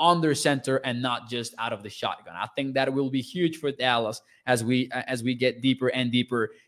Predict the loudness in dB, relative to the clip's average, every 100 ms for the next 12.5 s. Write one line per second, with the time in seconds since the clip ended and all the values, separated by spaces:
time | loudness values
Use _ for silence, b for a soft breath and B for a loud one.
0 | _ 2 4 2 2 0 2 2 2 -4
1 | _ _ _ _ 4 6 6 2 -8 _
2 | _ _ _ _ _ _ _ -8 4 6
3 | 6 4 2 2 6 6 6 8 10 8
4 | 6 -6 -20 _ _ _ _ _ _ -6
5 | -4 6 6 6 0 -2 2 4 4 2
6 | -2 0 0 2 4 4 2 -18 _ _
7 | _ 2 2 0 -4 -6 -14 _ 0 2
8 | 6 6 6 4 2 2 0 0 0 -2
9 | 0 2 2 2 0 0 0 -2 2 0
10 | 2 0 2 4 4 0 B _ 4 4
11 | 2 2 4 6 4 0 -16 b b 6
12 | 12 12 12 4